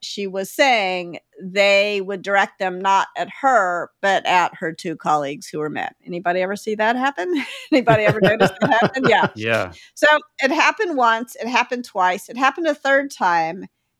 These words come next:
Speaker 1: And Aileen's colleague stood up and he said, "I think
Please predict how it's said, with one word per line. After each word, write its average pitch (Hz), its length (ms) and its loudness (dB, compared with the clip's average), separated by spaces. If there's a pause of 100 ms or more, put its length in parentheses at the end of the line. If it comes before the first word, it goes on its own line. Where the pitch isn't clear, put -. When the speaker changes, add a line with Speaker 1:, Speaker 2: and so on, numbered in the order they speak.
(120)
Speaker 1:
And 214 460 2
Aileen's 294 480 2
colleague 208 840 -2 (100)
stood - 580 0
up 131 360 0 (140)
and 226 120 -4
he 247 80 -2
said, 240 320 2 (260)
"I 247 340 6 (220)
think 214 540 -6